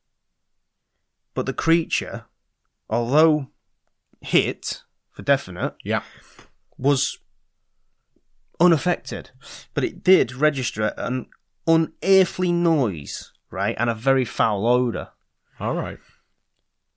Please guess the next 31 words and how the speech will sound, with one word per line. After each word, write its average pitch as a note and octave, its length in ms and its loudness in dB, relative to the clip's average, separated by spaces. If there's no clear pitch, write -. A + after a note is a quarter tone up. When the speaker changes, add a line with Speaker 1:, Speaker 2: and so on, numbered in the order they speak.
Speaker 1:
But B2+ 100 -2
it - 80 -8
couldn't D#3 220 0
be C3+ 80 0
brought A#2+ 320 2
down, G2+ 320 -4
and A2+ 120 -6
it F#2 40 -8
descended A2+ 720 0
deeper C3 400 -2
and A#2 220 -8
deeper A#2 320 -6
into G2+ 240 -8
the G#2 80 -6
darkness A#2 480 -2
of F2+ 100 -12
the G#2+ 60 -10
mind, G2+ 520 -8
never G2+ 480 -4
to F#2+ 100 -12
be E2+ 100 -12
seen F#2 380 -8
again. F2 460 -10
Speaker 2:
What, D3 200 -4
so - 100 -6
more C3 320 -2
like B2+ 220 -2
a - 40 -8
Screech - 560 -6
type - 360 -4
thing? E2+ 300 -8